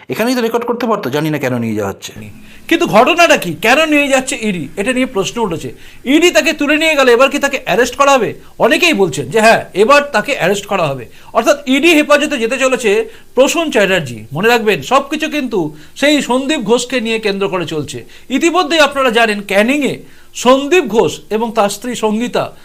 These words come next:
সঙ্গীতা ঘোষ, এই দুজনের নামে একটা ভিলা পাওয়া গেছে। সন্দীপ, সন্দীপ, সঙ্গীতা সন্দীপ ভিলা। ভাবুন, তার এক কোটি টাকার ওপরে, মানে কোটি টাকার ওপরে একটা দু বিঘা জমির ওপরে একটা বড় ভিলা তৈরি করেছে, বাংলো তৈরি করেছে।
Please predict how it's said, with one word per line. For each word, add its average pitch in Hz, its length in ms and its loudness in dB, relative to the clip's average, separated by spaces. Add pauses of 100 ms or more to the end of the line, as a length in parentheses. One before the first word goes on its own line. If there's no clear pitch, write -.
সঙ্গীতা 262 480 0
ঘোষ, 139 240 -4
এই 233 120 2
দুজনের 262 360 0
নামে 247 320 0 (400)
একটা 233 120 -4
ভিলা 208 420 4
পাওয়া 277 260 4
গেছে। 147 280 -4 (340)
সন্দীপ, 254 480 -2
সন্দীপ, 226 520 -4 (640)
সঙ্গীতা 254 460 0
সন্দীপ 233 400 -4 (160)
ভিলা। 139 360 -2 (520)
ভাবুন, 170 380 0 (560)
তার 196 420 6 (640)
এক 277 220 0
কোটি 320 240 0
টাকার 294 300 4
ওপরে, 233 320 4
মানে 214 180 -2
কোটি 277 340 0
টাকার 294 360 4
ওপরে 269 320 2
একটা 262 440 2
দু 214 160 -2
বিঘা 247 300 0
জমির 220 360 0
ওপরে 247 360 0
একটা 226 520 2
বড় 196 320 2
ভিলা 160 400 2
তৈরি 156 260 -4
করেছে, 127 280 -12
বাংলো 196 460 0
তৈরি 139 220 -8
করেছে। 120 280 -16